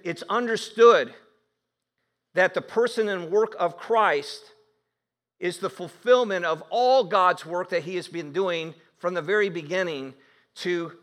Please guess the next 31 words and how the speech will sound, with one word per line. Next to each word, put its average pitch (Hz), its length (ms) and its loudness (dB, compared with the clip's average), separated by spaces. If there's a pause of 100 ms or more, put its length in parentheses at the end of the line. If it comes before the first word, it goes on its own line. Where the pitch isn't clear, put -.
bring 226 320 -2
about 190 360 0
the 165 80 -4
redemption 160 800 -6
of 180 280 -2
his 156 320 -14
people. 202 500 -8 (800)
And 175 140 -6
then 202 160 -4
Matthew 226 380 -2
follows 220 540 0
up 220 280 2
with 214 260 -2
this 208 220 -4
genealogy 160 840 -4 (300)
through 233 300 -4
the 240 160 -2
Old 170 160 2
Testament 160 580 -8 (220)
to 185 100 -10
show 220 300 2
God's 226 400 2
faithfulness, 202 880 -4 (240)
that 170 200 0
while 202 440 4 (140)
people 233 400 0
had 180 220 -2
turned 247 260 -2
away 220 280 2
from 208 200 -6
God 143 340 2